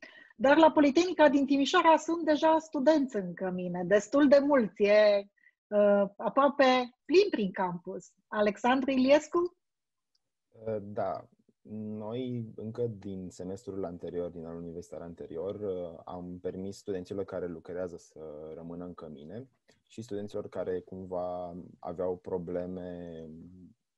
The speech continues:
Speaker 2: cu conexiunea la internet sau nu aveau resursele necesare acasă,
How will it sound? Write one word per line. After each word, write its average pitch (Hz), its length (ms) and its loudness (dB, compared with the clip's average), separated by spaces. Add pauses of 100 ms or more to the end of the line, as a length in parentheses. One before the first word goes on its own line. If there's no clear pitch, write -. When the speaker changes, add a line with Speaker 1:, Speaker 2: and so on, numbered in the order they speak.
(220)
Speaker 2:
cu 120 60 -10
conexiunea 107 400 -8
la 101 100 -6
internet 92 640 -10
sau 87 200 -12
nu 95 100 -10
aveau 92 240 -4
resursele 90 380 -10
necesare 85 380 -12
acasă, 123 560 -10